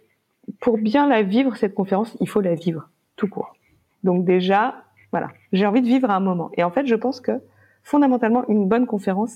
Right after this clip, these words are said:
c'est une conférence où on a vécu un moment ensemble. Et donc, la meilleure façon de vivre une bonne conférence, c'est de vivre sa conférence avec les gens, de rentrer en relation à l'autre.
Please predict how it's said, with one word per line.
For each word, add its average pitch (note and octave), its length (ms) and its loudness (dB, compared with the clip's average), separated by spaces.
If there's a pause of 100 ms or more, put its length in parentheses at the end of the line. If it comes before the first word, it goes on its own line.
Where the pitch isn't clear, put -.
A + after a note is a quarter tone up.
c'est F3+ 60 0
une F3 100 -2
conférence F#3+ 560 -6 (140)
où G3 260 2
on F3+ 100 0
a F#3+ 120 -4 (180)
vécu G#3+ 720 -2
un F3+ 140 0
moment F#3+ 440 0
ensemble. F3 540 -2 (640)
Et F3 120 2
donc, B3 560 0 (540)
la F3 180 2
meilleure D4 640 4 (340)
façon G#3 480 0 (220)
de F#3 100 -2
vivre F#3+ 400 2
une E3+ 160 -2
bonne G#3+ 320 0
conférence, F#3+ 520 -4 (180)
c'est C4+ 220 2
de A3 120 4
vivre A3+ 540 0
sa G3+ 200 -2
conférence G3 520 -4 (240)
avec A3 420 -2
les G#3 160 2
gens, F3 200 -4 (480)
de F#3 100 2
rentrer A#3 480 0
en B3 100 2
relation G3 500 0
à G3+ 80 0
l'autre. - 380 -6